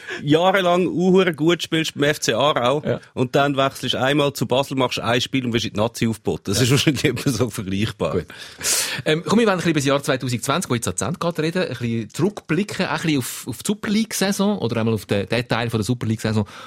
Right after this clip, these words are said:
Speaker 2: wo schon stattgefunden hat, seit man wieder kann shooten, seit die Hinrunde, die neue Saison angefangen hat.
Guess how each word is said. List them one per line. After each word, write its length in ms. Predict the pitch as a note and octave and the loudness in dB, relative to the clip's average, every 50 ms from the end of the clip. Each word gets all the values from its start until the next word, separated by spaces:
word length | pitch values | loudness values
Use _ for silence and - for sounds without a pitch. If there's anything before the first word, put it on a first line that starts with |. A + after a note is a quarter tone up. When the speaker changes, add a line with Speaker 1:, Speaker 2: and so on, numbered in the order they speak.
| - - | -10 -2
Speaker 2:
wo 220 | A2 A#2 A#2+ A#2 A2+ - - - - - - | 0 2 2 2 0 -4 -16 -20 -20 -12 -6
schon 160 | - - G#2+ | -2 -2 -2
stattgefunden 640 | - - A#2 A#2 A#2 - - - G2 F#2+ F#2 F2 - | 0 0 -2 -2 -2 -4 -2 2 2 2 2 2 0
hat, 200 | B2 E3+ - - | 0 -2 -2 -4
seit 340 | - - - - - C#3+ - | -6 -6 -4 0 0 0 0
man 100 | C3 A#2 | 0 -2
wieder 140 | B2 A#2+ A2+ | -2 -2 -4
kann 140 | - A2+ G#2 - | -4 -4 -6 -4
shooten, 440 | - B2+ C#3+ - - - C3+ C3 A2+ | -4 -4 -4 -4 -2 -2 -2 0 0
seit 340 | - - B2 B2 - - - | -2 -4 -4 -4 -4 -6 -4
die 140 | A2+ A2 G#2+ | -2 -2 0
Hinrunde, 520 | - G#2 G#2+ B2+ C3+ B2 A#2+ A#2+ A#2 A#2 | -2 -2 -2 -2 0 0 0 -2 -2 -2
die 120 | - A2+ G#2+ | 0 0 2
neue 180 | A2 A2 A2 | 2 2 2
Saison 360 | G#2+ - A2 G2+ - F#2+ - | 0 0 -2 0 0 -2 -2
angefangen 340 | A#2+ - - - C3 C3 B2+ | -2 -4 -4 -4 -2 -2 0
hat. 140 | B2+ C3 - | 0 -2 -4